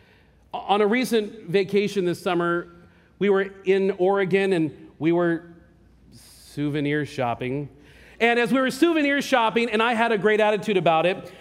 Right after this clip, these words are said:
my wife Shauna found a plaque on a wall, and it said this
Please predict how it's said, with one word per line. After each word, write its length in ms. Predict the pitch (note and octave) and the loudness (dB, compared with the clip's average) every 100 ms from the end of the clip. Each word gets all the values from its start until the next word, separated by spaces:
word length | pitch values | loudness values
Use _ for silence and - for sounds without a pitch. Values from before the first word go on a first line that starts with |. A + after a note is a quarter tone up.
| - G3 | -6 0
my 140 | A3+ | 2
wife 260 | A#3 C4+ C4+ | 2 0 -2
Shauna 580 | - B3+ B3 G#3+ A3 | 0 0 2 0 -2
found 300 | E3+ A3+ G#3+ | 0 0 2
a 80 | G#3+ | 0
plaque 500 | - A3+ A3+ E3 C#3 - | -2 0 0 0 -4 -8
on 420 | E3 E3+ E3 D#3+ E3 - | -2 0 2 0 -2 -8
a 80 | D#3 | -4
wall, 360 | D3 E3+ G3+ A#3 | 0 2 2 2
and 100 | F#3+ | 0
it 80 | |
said 260 | - A3+ G3 | 0 -2 2
this 400 | G3+ D#3+ B2 - | 2 0 -4 -14